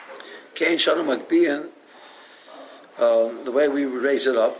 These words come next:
But servant boy offer, and they would make a pile of dirt there that is the, is the matzeva. Um, meshapeh lakan lakan. It's, it's high in the middle. It, it, it, it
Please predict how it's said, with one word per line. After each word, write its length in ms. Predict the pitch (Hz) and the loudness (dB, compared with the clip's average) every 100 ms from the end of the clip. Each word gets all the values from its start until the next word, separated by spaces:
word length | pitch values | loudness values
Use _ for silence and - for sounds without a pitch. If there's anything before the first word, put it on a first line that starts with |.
| - - | -14 -16
But 100 | - | -2
servant 360 | 175 202 170 147 | 0 2 0 2
boy 160 | 147 | 2
offer, 520 | 139 160 156 156 160 180 - - - - - - - | 4 0 0 -2 -2 -4 -16 -20 -20 -20 -20 -20 -8
and 120 | 131 131 | -2 0
they 80 | |
would 80 | 143 | 0
make 160 | 156 147 | 0 -2
a 40 | |
pile 320 | - 147 170 | -2 0 2
of 120 | 143 - | 0 2
dirt 240 | 139 135 | 0 0
there 260 | 131 127 131 - - | 0 0 -2 -10 -4
that 220 | 127 127 | -2 -2
is 220 | 131 110 | -4 -6
the, 140 | - 117 | -8 -8
is 160 | 131 | -8
the 80 | - | -6
matzeva. 560 | 127 127 127 120 120 - - - - - - - - - - - - - - - - - - - - | -6 -2 0 -2 -6 -16 -20 -20 -20 -20 -20 -20 -20 -20 -20 -20 -20 -20 -20 -20 -20 -20 -20 -20 -20
Um, 500 | 131 127 127 123 123 147 | -12 -8 -6 -6 -8 -10
meshapeh 500 | 131 123 - 156 185 | -4 -4 -2 0 0
lakan 380 | 156 - 127 117 | 0 0 -2 -2
lakan. 360 | 117 175 170 160 - | 0 0 0 -4 -8
It's, 140 | 123 | -10
it's 220 | - - - | -10 -10 -6
high 220 | 147 175 | 0 0
in 80 | 143 | 0
the 60 | |
middle. 340 | 139 151 156 - | -2 0 -2 -4
It, 80 | 135 | -10
it, 120 | 160 113 - - | -12 -12 -16 -12
it, 160 | - - 107 - - | -8 -8 -12 -20 -14
it 140 | 131 | -10